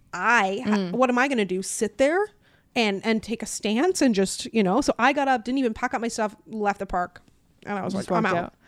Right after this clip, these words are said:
Speaker 2: I feel like this happened multiple times, actually, during
Speaker 1: It did.
Speaker 2: <laughs> Yeah.
Speaker 1: And then there was another time that I went
Speaker 2: The
Speaker 1: and
Speaker 2: runners?
Speaker 1: sat
Speaker 2: The runners.
Speaker 1: Oh, I can think of just,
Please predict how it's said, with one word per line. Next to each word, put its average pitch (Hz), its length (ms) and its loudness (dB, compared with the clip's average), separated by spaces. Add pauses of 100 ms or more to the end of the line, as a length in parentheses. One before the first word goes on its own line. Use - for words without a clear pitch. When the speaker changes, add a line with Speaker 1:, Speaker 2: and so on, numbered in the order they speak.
(200)
Speaker 2:
I 226 160 6
feel 330 120 2
like 240 140 2
this 208 140 -6
happened 208 320 -2
multiple 175 380 0
times, 170 360 -6
actually, - 380 -8
during 233 320 -2
Speaker 1:
It 247 160 8
did. 190 220 -2
Speaker 2:
<laughs> 220 40 -2
Yeah. 226 100 -10 (300)
Speaker 1:
And 247 220 6
then 233 220 4
there 226 100 6
was 226 100 4
another 220 420 0
time 214 720 -2
that 185 840 0
I 226 120 0
went 208 260 0
Speaker 2:
The 226 80 6
Speaker 1:
and 208 80 4
Speaker 2:
runners? 226 540 4
Speaker 1:
sat - 100 -18
Speaker 2:
The 233 80 2
runners. 233 800 0
Speaker 1:
Oh, 247 400 0
I 240 80 0
can 294 160 -6
think 285 160 -4
of 226 120 -6 (380)
just, 240 240 -4